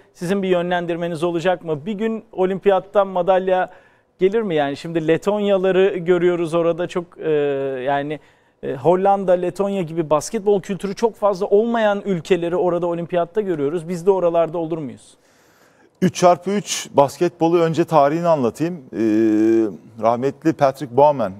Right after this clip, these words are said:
Speaker 2: sen de
Speaker 1: Evet.
Speaker 2: tanırsın, fiba
Speaker 1: Evet.
Speaker 2: Genel Sekreteri, onun projesiydi. O gün üç çarpı üç basketbolunu ortaya koyduğu zaman fiba'da biz hepimiz itiraz etmiştik. "Canım, üç çarpı üç sokakta oynuyorlar, böyle bir şey olur mu?" falan filan.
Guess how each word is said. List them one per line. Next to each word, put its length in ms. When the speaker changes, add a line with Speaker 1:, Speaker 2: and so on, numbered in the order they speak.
Speaker 2:
sen 220
de 60
Speaker 1:
Evet. 100
Speaker 2:
tanırsın, 500
fiba 140
Speaker 1:
Evet. 180
Speaker 2:
Genel 260
Sekreteri, 480
onun 240
projesiydi. 680
O 140
gün 80
üç 220
çarpı 300
üç 200
basketbolunu 680
ortaya 320
koyduğu 320
zaman 220
fiba'da 420
biz 160
hepimiz 340
itiraz 360
etmiştik. 380
"Canım, 240
üç 120
çarpı 300
üç 80
sokakta 420
oynuyorlar, 480
böyle 220
bir 60
şey 160
olur 180
mu?" 100
falan 320
filan. 240